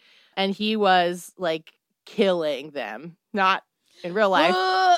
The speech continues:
Speaker 1: parentheses, yet.
Speaker 2: <laughs> uh, yeah, I was like,
Speaker 1: <laughs>
Speaker 2: mm.
Speaker 1: But he was dominating, okay? And he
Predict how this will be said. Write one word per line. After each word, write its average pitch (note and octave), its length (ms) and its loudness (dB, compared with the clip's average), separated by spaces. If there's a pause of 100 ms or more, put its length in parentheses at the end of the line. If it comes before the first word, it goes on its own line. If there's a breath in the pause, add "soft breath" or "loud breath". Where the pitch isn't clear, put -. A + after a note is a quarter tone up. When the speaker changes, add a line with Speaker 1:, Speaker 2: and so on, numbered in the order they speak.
(160)
Speaker 1:
parentheses, F3+ 460 -2
yet. E3+ 260 -4
Speaker 2:
<laughs> G#3+ 100 -16
uh, C4+ 40 -6
yeah, F4 320 8
I F#4 600 8
was F#4 80 4
like, F4+ 300 8
Speaker 1:
<laughs> G4+ 1040 8
Speaker 2:
mm. - 0 - (200 loud breath)
Speaker 1:
But D4 160 8
he D#4 260 2
was C#4 400 4
dominating, F3+ 1160 2
okay? F#3 460 2
And F3+ 260 -4
he G3+ 540 -4